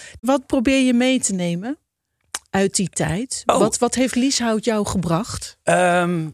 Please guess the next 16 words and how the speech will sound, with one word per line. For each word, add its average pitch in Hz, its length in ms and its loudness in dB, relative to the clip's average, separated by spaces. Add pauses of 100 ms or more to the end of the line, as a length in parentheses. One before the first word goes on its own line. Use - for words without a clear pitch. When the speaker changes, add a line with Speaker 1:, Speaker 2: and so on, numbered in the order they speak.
(320)
Speaker 2:
ik 185 180 0
denk 247 280 -2
dat 185 340 0
Lieshout 160 420 -2
mij 139 180 0
gebracht 123 420 0
heeft 185 200 0
en 160 60 0
wat 139 140 2
ik 120 100 0
ook 120 140 -2
nog 110 140 -2
steeds 123 320 -2
wel 98 400 0
probeer 107 400 -2
te, 87 400 -2